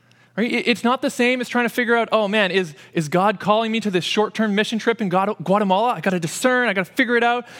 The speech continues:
Should I get married? I'm not sure." No, baptism is not that. It's something Jesus expects of all who follow him. And I think, I think most of us know that. If you're here, you haven't been baptized, but I know it's not easy. I know the decision is not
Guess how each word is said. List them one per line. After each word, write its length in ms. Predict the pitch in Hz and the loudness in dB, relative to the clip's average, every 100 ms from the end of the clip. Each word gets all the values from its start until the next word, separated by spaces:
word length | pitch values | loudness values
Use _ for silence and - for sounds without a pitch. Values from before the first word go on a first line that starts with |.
| - | -6
Should 180 | - 240 | 0 2
I 60 | |
get 180 | 240 233 | 2 0
married? 400 | 214 240 254 247 | 0 2 2 0
I'm 140 | 233 247 | 0 0
not 160 | 247 | -2
sure." 580 | - - 262 254 254 247 - - | -2 0 2 2 0 -2 -10 -4
No, 160 | 311 196 - 196 | -4 -4 -6 0
baptism 400 | 233 269 277 247 | 2 2 0 0
is 20 | |
not 140 | 262 | 2
that. 220 | 294 262 - - _ _ _ _ _ _ _ | 4 2 -2 -20 _ _ _ _ _ _ _
It's 240 | - 214 196 | -6 -2 2
something 300 | 285 262 202 - | 2 0 -6 0
Jesus 240 | 269 262 | 0 0
expects 320 | 247 269 262 | 0 2 2
of 100 | 226 - | -2 0
all 260 | 240 262 | 2 2
who 140 | 202 220 | 0 -4
follow 340 | 247 240 233 | 0 0 0
him. 300 | 165 156 - - _ _ _ _ _ _ _ _ _ _ _ _ _ _ _ _ _ _ _ _ _ _ _ _ _ _ _ - - | -2 -4 -6 -14 _ _ _ _ _ _ _ _ _ _ _ _ _ _ _ _ _ _ _ _ _ _ _ _ _ _ _ -20 -6
And 100 | 170 | -2
I 40 | |
think, 200 | 220 294 - | 0 -2 -2
I 60 | 214 | 0
think 160 | 403 | 2
most 200 | 269 226 | 0 0
of 60 | 247 | 0
us 140 | 202 | 0
know 260 | 190 180 202 | 2 0 2
that. 260 | 285 370 - _ - | 0 -4 -12 _ -20
If 80 | - | -4
you're 80 | 180 | -4
here, 200 | - 226 | -2 -2
you 80 | 220 | 0
haven't 160 | 233 | 0
been 120 | 226 151 | -2 -2
baptized, 460 | 185 208 262 233 | -4 -4 -4 -2
but 60 | 202 | -2
I 40 | |
know 160 | 185 254 | 0 -2
it's 140 | - | -4
not 160 | 220 - | -8 -6
easy. 400 | 156 196 285 - _ _ _ _ _ _ _ - | -6 -6 -8 -10 _ _ _ _ _ _ _ -4
I 40 | |
know 100 | 240 | -2
the 60 | 185 | -2
decision 360 | 151 160 170 | -4 -4 -2
is 100 | 180 | -2
not 240 | 170 175 | 0 -2